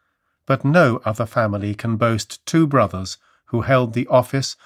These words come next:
of Chancellor of the Exchequer. All three were within touching distance of ultimate power,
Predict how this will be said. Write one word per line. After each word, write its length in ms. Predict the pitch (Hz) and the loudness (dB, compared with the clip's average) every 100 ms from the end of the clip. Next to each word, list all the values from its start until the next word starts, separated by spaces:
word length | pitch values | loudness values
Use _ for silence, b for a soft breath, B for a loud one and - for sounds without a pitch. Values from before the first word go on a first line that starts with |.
| b | b
of 160 | 113 110 | -8 -6
Chancellor 520 | - 143 139 - 117 | 0 0 0 -4 -2
of 240 | 117 110 107 | 0 -2 0
the 120 | 113 | -2
Exchequer. 640 | 110 - 113 98 98 92 _ _ _ _ _ _ _ _ _ _ | -2 -4 -2 -2 -6 -8 _ _ _ _ _ _ _ _ _ _
All 240 | 170 185 165 | 4 6 4
three 500 | - 185 147 95 - _ _ | 0 0 0 -2 -8 _ _
were 140 | - 123 | 0 2
within 380 | 120 127 120 113 | 2 2 0 0
touching 500 | - 143 - 139 127 | -2 -2 0 0 0
distance 500 | 135 - 127 117 139 | -2 -2 -6 -4 -8
of 140 | - - | -4 0
ultimate 480 | 123 - 117 120 - | 0 0 -4 -4 -2
power, 380 | 120 95 92 | -2 -2 -6